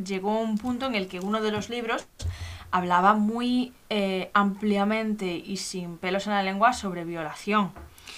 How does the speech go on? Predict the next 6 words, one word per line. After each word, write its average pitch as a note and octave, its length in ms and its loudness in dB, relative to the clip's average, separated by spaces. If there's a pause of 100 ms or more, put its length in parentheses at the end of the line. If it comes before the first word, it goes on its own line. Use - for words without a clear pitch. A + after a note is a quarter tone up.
(320)
Y, F3 680 0
y, G#3+ 260 -6
pero A3+ 280 4 (500)
como A#3+ 280 2
que A#3+ 200 2
yo F4 480 6